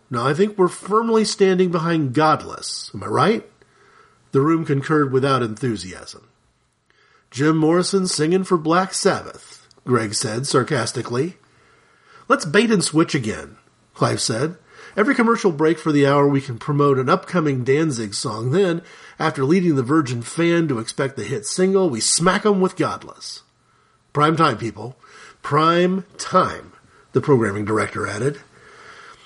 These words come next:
"How much play do we have to give Miller, Bill?" Stephen asked. "I think we have to go with an entire block," he answered.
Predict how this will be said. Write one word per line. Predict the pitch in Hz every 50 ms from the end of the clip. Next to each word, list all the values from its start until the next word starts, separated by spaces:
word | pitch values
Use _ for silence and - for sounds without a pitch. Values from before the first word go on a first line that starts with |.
| _ - -
"How | 233
much | 294 311 - - -
play | - - 226 226 220
do | 202
we | 202 208
have | 196 190 196 190 185 -
to | 190 180
give | 165 185 156 131
Miller, | 135 139 139 156 160 123 92 87
Bill?" | 98 90 90 104 101 117 151 180 196 - _ _ _ _
Stephen | - - - 127 113 101 101
asked. | 101 98 101 139 175 - - - - - _ _ _ _ _ _ _ - - - _ _ _ _ _ _ _ _ _ _
"I | 110
think | 131 143 143 131
we | 143
have | 143 147 139
to | 135 131
go | 117 135 151
with | 160 160 139
an | 135 120
entire | 117 107 139 151 151 139 120 104
block," | 92 101 104 135 180 208 185 - -
he | - 113 101 98
answered. | 92 92 92 - 135 143 170 185 -